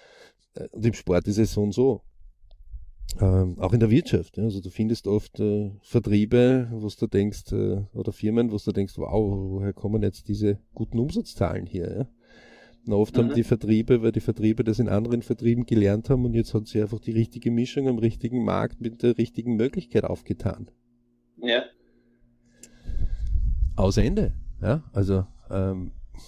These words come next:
Speaker 1: die wenigsten schauen halt dann drauf, die sagen dann, „Na, ich Glück gehabt“, oder „Das ist ja in jetzt grad“, ne? Aber die, die sich damit beschäftigen, ähm, also die, die Marktforschungen immer wieder betreiben,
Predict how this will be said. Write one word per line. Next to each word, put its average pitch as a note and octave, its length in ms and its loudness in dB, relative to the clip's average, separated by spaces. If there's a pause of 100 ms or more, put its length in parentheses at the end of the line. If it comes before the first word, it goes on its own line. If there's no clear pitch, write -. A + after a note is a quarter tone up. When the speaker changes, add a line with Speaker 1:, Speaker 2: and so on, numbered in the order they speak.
(1300)
Speaker 1:
die A2+ 140 4
wenigsten B2+ 360 4
schauen A#2 260 4
halt C3+ 120 4
dann B2 80 4
drauf, A#2+ 200 4
die A2+ 80 0
sagen A#2 180 2
dann, A#2+ 140 4
„Na, A2+ 60 6
ich G#2+ 100 2
Glück - 280 -2
gehabt“, - 260 0
oder F#2 140 -2
„Das F2+ 160 -4
ist G#2 140 2
ja A#2 80 6
in A2 320 2
jetzt G2 280 0
grad“, F2 340 -6
ne? A#2+ 140 -2 (200)
Aber G2 400 -2 (320)
die, B2 80 6
die D3 120 6
sich B2+ 160 2
damit C3+ 300 0
beschäftigen, A#2 680 -2 (600)
ähm, G2+ 540 -2
also G2+ 220 -2
die, A2+ 200 -2
die A2 220 0 (140)
Marktforschungen G2+ 920 -2
immer G#2+ 260 -2
wieder G#2 180 0
betreiben, - 640 -6